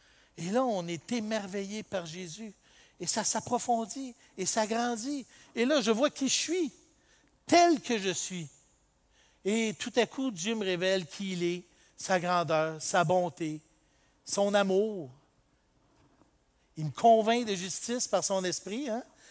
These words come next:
Quand il sera venu, il convaincra le monde en ce qui concerne le péché, la justice et le jugement. Mais en même temps, il me montre comment il m'aime, son amour infini, un amour intense, un amour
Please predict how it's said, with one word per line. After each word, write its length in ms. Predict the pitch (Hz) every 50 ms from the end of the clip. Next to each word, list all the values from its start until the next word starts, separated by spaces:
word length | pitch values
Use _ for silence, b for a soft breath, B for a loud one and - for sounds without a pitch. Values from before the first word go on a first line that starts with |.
| B B
Quand 80 | - 202
il 120 | 196 196
sera 180 | - - 196 190
venu, 260 | 170 175 165 190 208
il 80 | 196 151
convaincra 460 | - 180 175 170 165 156 - 175 175
le 60 | 170
monde 280 | 160 160 165 170 175 165
en 100 | 160 156
ce 100 | - -
qui 80 | -
concerne 420 | - 175 165 156 143 - 165 160 160
le 100 | 151 139
péché, 380 | - 165 156 143 - 160 165
la 120 | 160 147 143
justice 360 | 135 147 143 - - 170 165
et 20 |
le 60 | 170 160
jugement. 340 | 165 175 170 - - - - - _ _ _ _ _ _ b b b b b b b b b b
Mais 140 | b 208 208
en 80 | 202
même 220 | 202 208 202 196 160
temps, 120 | - 226
il 140 | 233 220 202
me 100 | 180 175
montre 400 | 165 170 175 185 196 190 160 - - - - - _ _ _ b b b b b b
comment 220 | - 185 170 170 170
il 140 | 165 156
m'aime, 360 | 151 151 147 147 143 143 139 135 127 - _ _ _ _ _ _ _ _ _ _ b b b b b b b b b _ -
son 280 | - - 175 170 170
amour 360 | 165 165 165 165 165 175 170 165
infini, 500 | 160 151 - - 156 143 143 135 135 135 - -
un 120 | 156 160 165
amour 280 | 175 180 185 196 180
intense, 800 | 202 208 208 - - 208 220 220 196 160 127 - - - - - - - B B B B B
un 140 | 156 170 165
amour 280 | 175 180 190 214 214